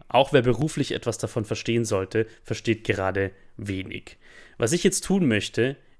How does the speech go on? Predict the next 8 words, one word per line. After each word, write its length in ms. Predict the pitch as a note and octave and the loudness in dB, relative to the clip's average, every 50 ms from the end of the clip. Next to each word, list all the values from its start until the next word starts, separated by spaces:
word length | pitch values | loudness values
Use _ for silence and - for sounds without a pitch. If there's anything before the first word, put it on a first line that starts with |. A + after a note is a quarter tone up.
| - _ | -12 _
in 280 | - A#2+ A#2 A2+ G#2+ G#2+ | -4 -2 -2 -2 -2 -2
dieser 300 | B2+ C3 B2+ C#3 C#3+ A2 | -4 -2 2 2 2 2
Episode 440 | B2 - - A2+ G#2+ A#2 A2+ A2+ | 0 -2 -2 -2 0 0 0 0
kurz 260 | A2 - B2 A2+ - - | -2 -2 -4 -4 -4 -4
gesagt 280 | A2+ G#2 G#2 G2 - | -2 -2 -2 -2 -4
Italien, 540 | - - - G#2 G2 G#2 G#2+ G#2 G2+ G2 - | -8 -8 -4 -2 -2 -2 -2 -2 -4 -4 -4
ist, 280 | - G#2 G2+ - - - - - - - - - | -4 -4 -6 -6 -8 -12 -16 -20 -20 -10 0 0
erstmal 380 | D3 D#3+ - - F#3 G3 G3+ | 0 2 2 0 -2 -2 -2